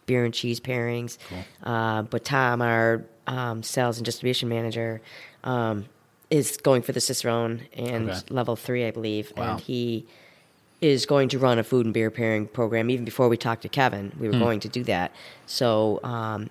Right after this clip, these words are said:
Speaker 1: he's embroiled in sales a little bit, but he's coming on full time
Speaker 2: That's
Speaker 1: as a
Speaker 2: awesome.
Speaker 1: January first, and so he's gonna be able to spread his wings and figure out what kind of beer pairings would go well with us and help us all, and we all come up with these i-,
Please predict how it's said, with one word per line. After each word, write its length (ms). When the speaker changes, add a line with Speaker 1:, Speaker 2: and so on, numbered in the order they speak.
Speaker 1:
he's 360
embroiled 440
in 60
sales 320
a 60
little 200
bit, 240
but 180
he's 160
coming 260
on 160
full 200
time 460
Speaker 2:
That's 120
Speaker 1:
as 120
a 40
Speaker 2:
awesome. 40
Speaker 1:
January 360
first, 440
and 160
so 220
he's 180
gonna 160
be 60
able 140
to 100
spread 300
his 180
wings 260
and 100
figure 240
out 240
what 120
kind 180
of 40
beer 140
pairings 360
would 100
go 140
well 260
with 140
us 260
and 80
help 180
us 140
all, 140
and 80
we 100
all 140
come 140
up 60
with 100
these 140
i-, 140